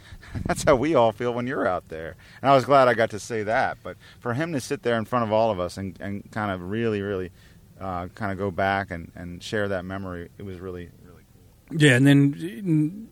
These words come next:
Speaker 2: and, you know, just icing on top of that, to, m-, you know, meet, talk to Jalil, show him some love, and, and,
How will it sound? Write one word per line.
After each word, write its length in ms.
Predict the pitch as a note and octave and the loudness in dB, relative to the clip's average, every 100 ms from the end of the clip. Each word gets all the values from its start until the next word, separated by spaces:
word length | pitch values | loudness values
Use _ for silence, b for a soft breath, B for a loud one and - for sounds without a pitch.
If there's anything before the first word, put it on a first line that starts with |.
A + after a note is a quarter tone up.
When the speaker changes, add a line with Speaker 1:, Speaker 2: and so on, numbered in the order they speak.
| - | -2
Speaker 2:
and, 420 | E3+ C#3 C3 C3+ | 2 2 2 0
you 100 | D#3+ | 0
know, 120 | B2 A2+ | 0 -2
just 300 | C3 - - | -6 -6 -6
icing 380 | - C#3+ - C3 | 2 4 6 4
on 140 | B2 B2 | 4 4
top 260 | D3 B2+ | 4 4
of 60 | B2 | 4
that, 340 | C3 B2 - | 4 4 0
to, 100 | - A#2+ D3 D#3+ - | -8 -8 -8 -16 0
m-, 260 | F3+ D3 - | 6 6 6
you 100 | C#3 | 2
know, 100 | G#2+ | 2
meet, 400 | A#2 C3+ C3+ - | 0 4 4 2
talk 280 | - C#3+ A#2 | 4 4 4
to 80 | - | 0
Jalil, 480 | A#2 B2 A#2+ A#2+ A#2+ | 0 2 4 4 4
show 180 | - C3 | 4 4
him 120 | A#2+ | 4
some 180 | A#2+ B2 | 2 2
love, 300 | A#2+ A#2 A#2 | 2 2 0
and, 220 | A#2 A#2+ - | -2 -4 -2
and, 360 | A#2+ A2+ A2+ | -4 -4 -6